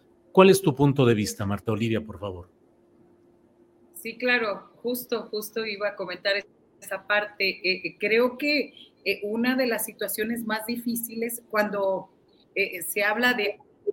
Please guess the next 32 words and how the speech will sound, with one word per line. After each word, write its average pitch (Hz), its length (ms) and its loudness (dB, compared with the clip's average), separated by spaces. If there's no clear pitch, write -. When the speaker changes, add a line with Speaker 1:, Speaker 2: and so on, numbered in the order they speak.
Speaker 2:
alguien 226 520 0
que 180 180 -6
huye 196 380 -4
de 190 120 -6
la 180 160 -2
justicia - 480 -6
en 196 120 -4
México, 208 560 -6
siempre 220 580 0
saben 220 380 -2
que 208 320 0
hay 202 180 2
varios 208 300 -4
países 190 500 -2
que 196 100 -10
son 185 220 -8
paraísos 185 640 -2
para 175 280 -2
ellos, 165 360 -4
para 170 320 -2
no 185 200 -2
ser 196 220 -4
perseguidos 202 760 -2
o 220 280 -2
que 220 160 0
hay 208 180 2
bastantes 190 600 -4
complicaciones 185 760 -8
para 175 200 -4
regresarlos. 170 640 -4
Uno 240 220 0
es, 233 280 0